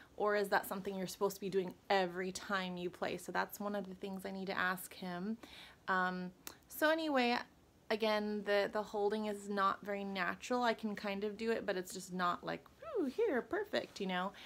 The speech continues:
Um, the other thing that I'm running into is remembering everything about tongue blocking. It's like there's so much involved in just finding a single note.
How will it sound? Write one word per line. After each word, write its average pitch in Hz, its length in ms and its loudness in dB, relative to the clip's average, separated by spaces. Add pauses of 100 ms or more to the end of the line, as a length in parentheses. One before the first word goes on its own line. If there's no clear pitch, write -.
(280)
Um, 208 300 6
the 233 200 -6
other 330 600 2 (680)
thing 196 460 -2
that 202 220 0
I'm 190 680 -2 (220)
running 202 340 2
into 190 520 -2
is 196 240 0 (380)
remembering 226 960 4 (220)
everything 196 500 2
about 185 260 0
tongue 202 240 -2
blocking. 185 360 -2
It's 202 140 -4
like 208 120 -4
there's 208 200 -2
so 202 280 0
much 247 280 0
involved 190 640 2
in 196 140 -2
just - 280 -8
finding 180 420 -4
a 180 40 -6
single 180 360 -6
note. 160 280 -4